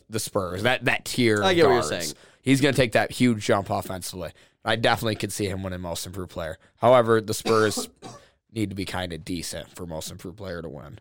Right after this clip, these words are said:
Speaker 1: which
Speaker 2: Right.
Speaker 1: is the tough part.
Speaker 2: So did you do, like, your number one is, like, pretty much who you're gonna pick to win Most Improved Player?
Speaker 1: Yeah.
Speaker 2: Okay, that's pretty much what
Speaker 1: Yeah,
Speaker 2: I
Speaker 1: my
Speaker 2: did,
Speaker 1: number
Speaker 2: too.
Speaker 1: one is the guy who's gonna win.
Speaker 2: Oh.
Speaker 1: I mean, I don't think there's,
Speaker 2: <laughs>
Speaker 1: I, I really don't think,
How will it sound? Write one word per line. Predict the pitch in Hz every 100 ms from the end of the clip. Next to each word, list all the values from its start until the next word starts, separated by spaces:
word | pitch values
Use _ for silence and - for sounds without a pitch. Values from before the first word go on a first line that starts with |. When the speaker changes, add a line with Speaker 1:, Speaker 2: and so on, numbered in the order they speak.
| _ _ _ _
Speaker 1:
which | 95
Speaker 2:
Right. | 101
Speaker 1:
is | 92
the | - -
tough | 71 -
part. | -
Speaker 2:
So | 214
did | 226
you | 254
do, | 302 339
like, | 277 233
your | 180 175
number | 165 165
one | 143 135 151
is, | 139 123
like, | 131 120 -
pretty | - 160
much | 147 139
who | 147
you're | 139
gonna | 135 123
pick | - 131 135
to | 120
win | 120
Most | 123 123
Improved | 131 123 123
Player? | 120 113 127 139
Speaker 1:
Yeah. | 131 87 - -
Speaker 2:
Okay, | 139 135
that's | 135 143
pretty | 165
much | 135 117
what | 110
Speaker 1:
Yeah, | 113
Speaker 2:
I |
Speaker 1:
my | 110 135
Speaker 2:
did, |
Speaker 1:
number | 160 151
Speaker 2:
too. |
Speaker 1:
one | 135 123
is | 110 107
the |
guy | 110 104 101
who's | 101
gonna | 90 71
win. | 58 - _ _ _ _ _ _ -
Speaker 2:
Oh. | 101 85 - _ _ _ _ _ _ _
Speaker 1:
I | 123
mean, | 143 143
I | 131
don't | 139 131
think | 120
there's, | 107 147
Speaker 2:
<laughs> | 143
Speaker 1:
I, | 131 143 139
I | 139
really | 156 147 151 151
don't | 131 127 113
think, | 123 110